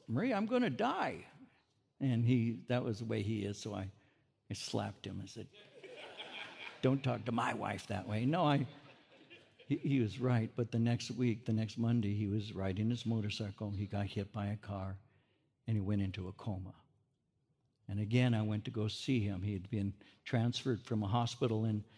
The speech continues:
in the L A area and, um, came to a hospital here in Upland. And so again, Dave Bustamante and I went, we went and saw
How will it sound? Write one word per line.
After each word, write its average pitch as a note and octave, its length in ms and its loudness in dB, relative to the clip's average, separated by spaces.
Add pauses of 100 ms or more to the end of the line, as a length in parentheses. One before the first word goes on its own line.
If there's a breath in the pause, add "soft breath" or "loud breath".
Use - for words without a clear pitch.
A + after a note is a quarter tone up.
(400 soft breath)
in G2+ 440 0
the G#2 160 2
L A2 200 4
A A2+ 120 2
area A2 540 2
and, G#2+ 380 -2
um, G#2+ 280 0 (1000 soft breath)
came A2 180 2
to G#2+ 120 0
a - 20 0
hospital A2+ 480 0
here G#2+ 260 2
in G2 220 -2 (1200)
Upland. G2+ 440 -2 (1160 soft breath)
And C#3 140 4
so C#3 240 4
again, D3 260 4
Dave B2 280 4
Bustamante A#2+ 640 2
and C3 100 0
I A#2+ 100 4
went, A#2 340 0
we C3 140 2
went A#2 160 0
and - 100 -4
saw C3+ 300 0